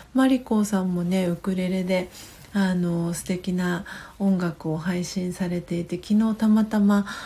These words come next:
あの、マリコさんのチャンネルのライブ配信にもお邪魔できてですね、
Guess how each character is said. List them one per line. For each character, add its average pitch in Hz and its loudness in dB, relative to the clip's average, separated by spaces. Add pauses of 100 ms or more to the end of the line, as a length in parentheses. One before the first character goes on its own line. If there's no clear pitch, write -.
(120)
あ 202 4
の、 185 2
マ 185 4
リ 196 4
コ 175 -4
さ 160 -2
ん 160 2
の 226 2 (1300)
チ - 0
ャ 190 6
ン 180 2
ネ 180 2
ル 180 0
の 180 0
ラ 190 4
イ 196 4
ブ 202 4
配 202 6
信 170 -2
に 151 0
も 156 -2
お 180 0
邪 185 0
魔 180 0
で 185 0
き - -10
て 170 -6
で 175 -2
す 175 -6
ね、 175 0